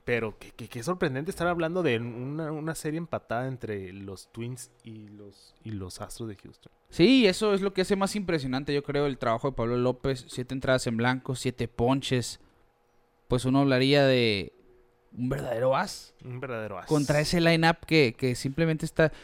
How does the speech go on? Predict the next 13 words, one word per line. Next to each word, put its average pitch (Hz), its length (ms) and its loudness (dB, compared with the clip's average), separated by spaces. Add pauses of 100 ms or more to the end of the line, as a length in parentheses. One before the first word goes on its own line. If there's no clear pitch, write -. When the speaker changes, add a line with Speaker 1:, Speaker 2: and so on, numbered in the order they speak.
(180)
Speaker 2:
Hay 156 320 4
múltiples 156 640 2
candidatos 147 540 2
al 127 100 2
premio 143 300 2
Hank 143 260 0
Aaron, 147 300 4
para 123 180 -2
empezar, 127 440 0
en 135 180 0
Jordan 123 320 0
Álvarez 131 600 0
y 117 200 -4